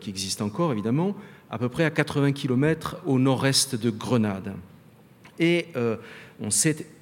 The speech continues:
bien quand il est mort, c'était en mille cent quatre-vingt-cinq, je vous en redirai un mot. C'est un Andalou donc, et j'utilise cet adjectif parce que c'est ainsi qu'il se qualifie lui-même,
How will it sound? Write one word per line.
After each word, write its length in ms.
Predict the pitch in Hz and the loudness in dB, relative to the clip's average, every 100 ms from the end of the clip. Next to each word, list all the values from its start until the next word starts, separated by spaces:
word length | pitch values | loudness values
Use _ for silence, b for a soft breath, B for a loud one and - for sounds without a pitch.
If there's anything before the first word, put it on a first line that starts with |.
| - | -12
bien 340 | 113 123 147 | -4 2 2
quand 280 | 113 113 - | 2 -2 -4
il 80 | 107 | -2
est 40 | |
mort, 380 | 113 139 175 170 | 2 4 2 -2
c'était 380 | 120 123 127 143 | -4 -4 -4 -2
en 80 | 117 | 2
mille 400 | 117 143 156 151 | 4 4 4 2
cent 260 | - 151 151 | 2 4 2
quatre-vingt-cinq, 800 | 127 - 117 113 107 147 151 - | 0 -2 0 0 0 2 0 0
je 60 | |
vous 140 | 110 117 | -2 0
en 80 | |
redirai 340 | 110 117 120 127 | 2 0 0 2
un 140 | 113 | 2
mot. 240 | 107 101 - B B B B B | 4 2 -2 B B B B B
C'est 260 | - 170 175 | 0 2 4
un 100 | 170 | 4
Andalou 500 | 160 151 143 196 202 | 6 4 4 2 4
donc, 440 | 160 185 190 160 | 4 2 0 -2
et 220 | 143 135 123 | 2 4 4
j'utilise 380 | 123 - 147 | 0 0 2
cet 240 | 135 131 135 | 2 0 0
adjectif 500 | 123 131 - 202 - | -2 -2 -2 -4 -4
parce 220 | 131 - | -6 -2
que 240 | 175 185 185 B | 2 2 0 B
c'est 220 | - 135 | -4 0
ainsi 320 | 151 147 - 185 | 2 2 0 0
qu'il 180 | 147 | -2
se 180 | 131 - | 0 0
qualifie 720 | 131 - 165 151 135 - 156 | 0 2 2 2 -2 -2 2
lui-même, 720 | 135 123 135 117 135 190 139 | 2 4 4 4 4 2 0